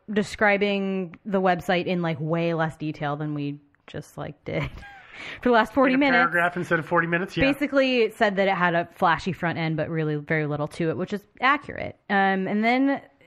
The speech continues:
Speaker 1: Xilonex says that he decided to poke around for, like, who knows why in the root source code. And that's when things started to get a bit crazy. Through a series of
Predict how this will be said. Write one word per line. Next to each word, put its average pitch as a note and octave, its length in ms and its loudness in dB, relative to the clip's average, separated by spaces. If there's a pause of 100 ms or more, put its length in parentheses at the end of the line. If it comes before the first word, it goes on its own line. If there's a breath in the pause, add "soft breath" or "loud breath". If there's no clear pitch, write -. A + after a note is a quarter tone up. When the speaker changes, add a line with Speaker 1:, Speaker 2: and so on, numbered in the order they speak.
Speaker 1:
Xilonex F#3 1120 0 (420)
says G3 300 0
that F#3+ 100 -4
he G3 140 -4
decided F3+ 320 0
to E3+ 100 -6
poke F#3 280 -4
around E3 560 0
for, D#3+ 500 -2
like, D3+ 280 -4
who - 140 -8
knows E3+ 240 -4
why D#3+ 260 0
in D3+ 200 -4
the D3+ 100 -4
root D3 280 -6
source D3 260 -8
code. F#3+ 320 -4 (640 loud breath)
And G3 140 0
that's A3 200 0
when C4 140 2
things G3+ 240 -4
started F3 240 0
to E3+ 60 -8
get E3 220 -2
a D#3 80 -4
bit D3+ 340 -4
crazy. E3+ 1080 -4
Through A3 260 2
a F3+ 360 2
series B3+ 400 0
of D#3+ 200 -2